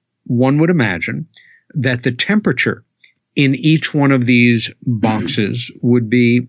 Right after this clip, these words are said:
exactly the same if they were in, you know, the same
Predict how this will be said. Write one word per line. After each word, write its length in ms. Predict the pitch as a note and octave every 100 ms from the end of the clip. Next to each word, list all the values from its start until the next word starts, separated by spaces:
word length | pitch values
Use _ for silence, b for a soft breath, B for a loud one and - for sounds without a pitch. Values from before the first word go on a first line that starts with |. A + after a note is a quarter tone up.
| -
exactly 880 | C3 A2+ - B2+ A#2+ B2+ B2+ B2 B2
the 100 | B2
same 520 | A#2+ - G2+ F#2 A2+ A#2+ b b -
if 240 | C3+ B2
they 160 | - A2+
were 240 | A2+ A2 G#2+
in, 360 | G#2+ A#2+ B2
you 120 | B2+ B2+
know, 220 | G2+ A#2
the 100 | A#2
same 600 | - G#2 G2+ G#2+ A2